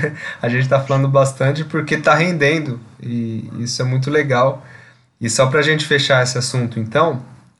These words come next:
acho que agora <laughs> a gente consegue fechar. Você, então,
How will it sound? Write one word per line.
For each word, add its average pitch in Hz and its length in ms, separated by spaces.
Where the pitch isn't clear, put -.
acho 113 140
que 127 60
agora 127 300
<laughs> 147 140
a 127 60
gente 127 220
consegue 127 400
fechar. 135 560
Você, 131 360
então, 147 440